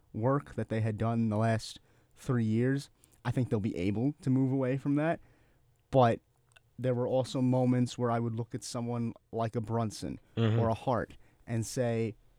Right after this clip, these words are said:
Speaker 1: "You're kind of leaning back into that identity because you know that the team needed a bucket instead of just staying true to the process." Like, it's good. You're gonna have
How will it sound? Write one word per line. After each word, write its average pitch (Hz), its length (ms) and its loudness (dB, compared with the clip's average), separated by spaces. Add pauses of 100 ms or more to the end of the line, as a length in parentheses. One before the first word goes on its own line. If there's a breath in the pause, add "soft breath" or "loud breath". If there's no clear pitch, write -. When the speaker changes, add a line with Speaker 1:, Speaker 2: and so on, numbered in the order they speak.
(400)
Speaker 1:
"You're 123 200 0
kind 131 300 -2
of 110 160 -2
leaning 120 400 0
back 113 340 0
into 117 200 0
that 107 160 -2
identity 104 480 0
because 110 320 -2
you 117 60 2
know 113 260 2
that 104 140 -4
the 98 60 -10
team 104 240 0
needed 98 220 0
a 87 40 -4
bucket 107 460 0 (280 soft breath)
instead 120 280 0
of 113 60 2
just 110 360 -4
staying 120 400 2
true 131 180 -2
to 120 60 -2
the 104 100 -6
process." 113 500 -2
Like, 127 100 0
it's 131 120 2
good. 175 160 2
You're 185 100 10
gonna 202 140 6
have 160 360 4